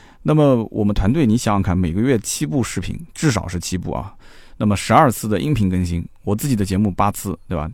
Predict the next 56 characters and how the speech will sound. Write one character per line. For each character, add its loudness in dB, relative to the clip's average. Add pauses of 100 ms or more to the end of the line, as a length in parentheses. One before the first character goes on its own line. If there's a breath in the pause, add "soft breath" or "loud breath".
(120)
秋 -2
刀 4
鱼 0
的 0
节 -4
目 -2
四 -6
次， -12 (520 loud breath)
那 0
么 4
三 0
十 0
多 2
篇 2
的 0
原 2
创 2
的 -2
文 0
章 2
需 -4
要 2
去 -6
更 2
新， 2
每 0
天 0
都 4
更。 0 (540 soft breath)
那 2
么 4
这 2
些 2
内 4
容 6
当 4
中， 4
至 2
少 2
一 0
半 2
以 2
上 -2 (320 soft breath)
都 2
是 2
我 4
一 0
个 2
字 -2
一 2
个 2
字 -2
写 -6
出 -2
来 -2
的。 -8